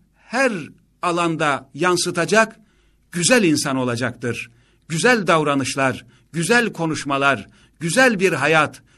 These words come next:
güzel bir yaşayış, güzel bir davranışla ömrünü, e, tamamlayacak ve güzellikler ahirette de bitmeyen güzellik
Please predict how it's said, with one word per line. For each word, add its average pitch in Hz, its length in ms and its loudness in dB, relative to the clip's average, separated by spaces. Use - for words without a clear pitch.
güzel 208 400 2
bir 196 140 4
yaşayış, 160 680 0
güzel 180 420 2
bir 151 240 0
davranışla 156 720 -2
ömrünü, 147 540 -2
e, 139 60 -4
tamamlayacak 160 880 0
ve 160 260 -2
güzellikler 165 840 -2
ahirette 151 680 -2
de 151 240 -2
bitmeyen 175 720 -2
güzellik 151 480 -4